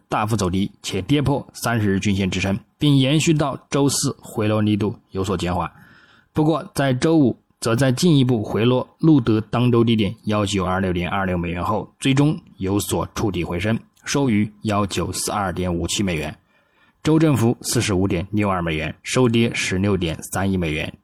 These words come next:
跌幅在百分之零点三八。影响上，因第二季度美国银行报告信贷标准收紧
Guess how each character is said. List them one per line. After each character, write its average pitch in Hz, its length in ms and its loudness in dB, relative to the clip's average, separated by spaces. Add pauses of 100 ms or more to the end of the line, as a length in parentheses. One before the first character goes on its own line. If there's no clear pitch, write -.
(100)
跌 131 180 0
幅 98 260 -2
在 92 260 -4
百 87 260 -6
分 87 160 -4
之 87 240 -2 (120)
零 85 180 -6
点 76 220 -6
三 90 200 -4
八。 98 240 -2 (1080)
影 131 140 0
响 135 140 2
上， 131 200 0 (800)
因 143 320 4
第 147 200 2
二 135 140 0
季 123 100 2
度 127 220 4 (160)
美 101 200 0
国 113 180 2
银 110 140 4
行 107 180 0
报 113 140 -2
告 113 160 0
信 107 220 0
贷 104 180 -2 (160)
标 117 220 -2
准 104 180 0
收 113 200 0
紧 98 200 -2